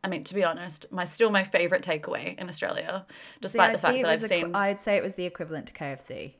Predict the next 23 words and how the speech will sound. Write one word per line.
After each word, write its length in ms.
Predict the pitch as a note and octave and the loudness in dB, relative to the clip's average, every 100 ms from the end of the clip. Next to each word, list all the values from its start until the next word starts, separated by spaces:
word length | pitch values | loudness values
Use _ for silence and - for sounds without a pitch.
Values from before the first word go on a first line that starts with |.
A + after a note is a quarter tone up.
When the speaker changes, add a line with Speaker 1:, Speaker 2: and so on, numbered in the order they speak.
| _ _ | _ _
Speaker 2:
not 180 | - - | -16 -14
Nando's. 520 | B1+ - - - - _ _ _ _ _ _ _ _ _ _ _ _ _ _ _ _ A#3+ | -16 -16 -18 -18 -20 _ _ _ _ _ _ _ _ _ _ _ _ _ _ _ _ -4
Speaker 1:
No, 280 | C#4 D4+ | 2 2
but 100 | D4 | 4
it's, 160 | B3 - - | 2 0 0
ma-, 140 | C4+ | 4
uh, 360 | D#4 D#4 D#4+ D4+ C4 | 6 8 6 6 4
it's 120 | D#4 | 4
like 140 | F4+ F4 | 4 6
a 60 | |
mix 340 | D4+ C#4+ D4 - | 6 6 4 0
between 240 | - C4+ | 2 2
the 80 | B3 | 2
two. 440 | A#3 G3+ D#3+ E3+ D#3 _ _ A3 | 2 2 2 -2 -12 _ _ -6
Speaker 2:
Okay. 360 | G3 F3+ - - _ - _ - - - - - | -4 -4 -6 -14 _ -20 _ -20 -20 -20 -6 -4
<laughs> 340 | B3 - D#4 | -4 -8 4
Speaker 1:
But 160 | C4+ A#3 | 8 8
I, 200 | A#3+ A#3+ | 8 8
I 20 | |
know 100 | B3 | 6
what 80 | A3+ | 4
you 60 | |
mean. 420 | G#3+ E3+ D#3 E3+ | 2 2 -2 -6